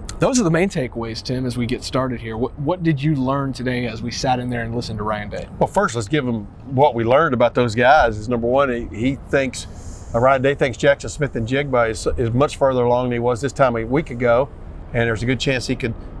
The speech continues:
Speaker 2: he could play on Saturday. Matter of fact, I think he said he's kinda looking forward to that. We'll see if that gets there. He, uh, basically said almost, not emphatically, not, "Hey, don't quote me,"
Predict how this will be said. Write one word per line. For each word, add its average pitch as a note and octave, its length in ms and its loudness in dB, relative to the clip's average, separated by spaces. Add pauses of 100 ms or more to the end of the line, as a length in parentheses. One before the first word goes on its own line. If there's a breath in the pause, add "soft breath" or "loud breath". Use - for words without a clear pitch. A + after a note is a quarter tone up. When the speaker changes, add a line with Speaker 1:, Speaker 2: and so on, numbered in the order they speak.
Speaker 2:
he C3+ 80 0
could C3 160 0
play D3 240 2
on B2+ 160 0
Saturday. B2+ 500 2
Matter B2+ 180 2
of B2+ 60 -2
fact, C#3 180 4
I A#2 60 4
think C#3+ 160 0
he C3+ 60 -6
said B2+ 160 0
he's B2 120 -2 (100)
kinda C3 180 2
looking A#2 240 -4
forward D#3 280 2
to A#2+ 60 -2
that. A2 240 4 (360)
We'll C3 60 2
see C#3 120 2
if C3+ 60 0
that B2 160 0
gets C#3+ 240 -2
there. C3 300 0 (340 loud breath)
He, C#3 160 4
uh, C3 80 6
basically C#3 480 0
said C#3 240 2
almost, C3 360 -2 (220)
not D#3+ 180 6
emphatically, C#3 680 2
not, B2+ 320 2
"Hey, B2 180 2
don't C3+ 260 0
quote D3 280 0
me," C#3+ 260 0